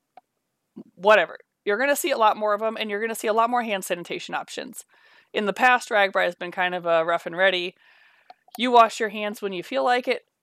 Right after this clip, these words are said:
You're gonna be washing your hands, more. You're gonna be sanitizing your hands more. Uh, even i-, outside of a pandemic year, I personally think that's a great idea.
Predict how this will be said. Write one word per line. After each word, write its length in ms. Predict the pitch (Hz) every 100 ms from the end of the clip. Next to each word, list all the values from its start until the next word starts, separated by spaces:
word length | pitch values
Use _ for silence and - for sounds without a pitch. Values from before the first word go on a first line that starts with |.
| _
You're 100 | 269
gonna 140 | 320 247
be 80 |
washing 340 | 180 175 165 156
your 100 | 156
hands, 640 | 180 160 147 - - - - _ _ _ _ _ -
more. 420 | 156 139 - - _ _ _ _ _
You're 120 | 202
gonna 140 | 214 208
be 100 | 202
sanitizing 520 | 196 180 170 160 165
your 100 | 165
hands 340 | 170 170 -
more. 320 | - - - - _ _ _ _
Uh, 280 | 226 233 233 233 _
even 260 | - 359 339
i-, 100 | 302 - _ _ _ 262
outside 400 | 269 - 233 233
of 60 |
a 60 | 247
pandemic 520 | 269 247 254 247 247
year, 240 | 269 269 - _ _ _ -
I 160 | 220
personally 400 | - - - 185
think 160 | 175 175
that's 200 | 175 -
a 40 |
great 200 | 170 156
idea. 320 | - - -